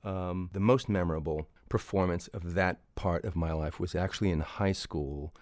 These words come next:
Uh, I was already in high school, but I guess it was my junior year in high school when I joined the folk club. That's when I went from being, like, interested in garage music, garage band music, and, you know, rock and roll, to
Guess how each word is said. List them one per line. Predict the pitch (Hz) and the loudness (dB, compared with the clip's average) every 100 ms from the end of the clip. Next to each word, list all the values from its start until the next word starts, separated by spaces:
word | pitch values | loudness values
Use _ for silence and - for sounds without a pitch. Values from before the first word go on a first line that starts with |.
| - - _ - | -20 -20 _ -8
Uh, | 78 | -4
I | 82 | -2
was | 90 | 2
already | 90 73 | 2 2
in | 69 | -2
high | 71 | -4
school, | - 80 | -4 -4
but | 67 78 | -4 -6
I | 85 | -4
guess | 85 90 | -2 -2
it | 90 | -4
was | 82 | -2
my | 80 76 | -2 -2
junior | 76 95 104 101 82 | 0 2 4 4 2
year | 73 78 | 0 -2
in | 82 | -2
high | 73 73 | -2 -4
school | 71 - 76 71 73 - - - | -6 -6 -4 -4 -8 -14 -20 -6
when | - 95 | 2 4
I | 87 | 4
joined | 85 92 92 82 | 4 6 6 4
the | |
folk | - 120 120 - | 4 4 4 2
club. | - 71 60 - - - - - | -6 -6 -6 -12 -16 -20 -20 -4
That's | - 117 | 0 4
when | 131 | 8
I | 110 | 8
went | 101 98 | 8 4
from | - 95 87 - - - - - | 2 2 4 0 -10 -14 -16 -2
being, | - 98 90 | 2 4 2
like, | - 82 - | 0 -4 -2
interested | 101 92 95 | -2 0 0
in | 82 | 0
garage | 78 87 90 92 95 80 - _ | 2 4 6 6 4 0 -10 _
music, | 95 92 92 82 85 - - - - _ - | 0 2 2 0 -2 -2 -14 -20 -20 _ -4
garage | 85 87 87 | 0 2 0
band | 82 82 85 | 0 0 2
music, | 85 82 82 82 - - | 0 0 -2 -4 -10 -8
and, | 87 78 78 76 - | -4 -2 -2 -4 -2
you | |
know, | 82 73 - - _ - - | -2 -2 -8 -18 _ -20 -10
rock | - 87 - | -4 -2 -2
and | 82 | 0
roll, | 87 92 82 80 - - - - | 2 2 2 -2 -10 -14 -14 -10
to | - - 107 101 95 90 | -10 2 4 4 4 2